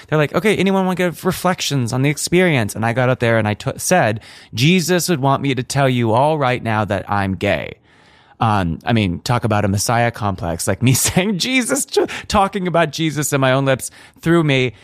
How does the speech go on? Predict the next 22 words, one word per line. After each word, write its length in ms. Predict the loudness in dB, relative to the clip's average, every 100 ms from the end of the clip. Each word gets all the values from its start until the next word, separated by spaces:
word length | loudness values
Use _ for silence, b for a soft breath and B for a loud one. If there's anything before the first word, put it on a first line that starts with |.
| B -2
And 160 | 0
then 160 | 2 2
that 300 | 2 2 0 -4
was 180 | -6 -4
followed 400 | -2 0 0 0
by, 140 | 0
like, 260 | 0 -4 -4
the 140 | -6
greatest 720 | -6 -4 -2 0 -2 -4 -4
silence 680 | -2 0 0 -2 -4 -8 -6
I've 160 | -4 -4 -2
ever 260 | -2 -2
heard 480 | -4 -4 -4 -4 -6 -8
in 180 | -4 -2
my 160 | -2
life. 560 | -2 -2 -2 -4 -10 -18 B B B 0
And 200 | 2 2
then 440 | 2 2 0 -2
some, 320 | -4 -2 0
like, 280 | 0 -2 -6 _
slow 600 | -6 -6 -4 0 2 2
claps 720 | 0 -4 -2 0 0 -2 -8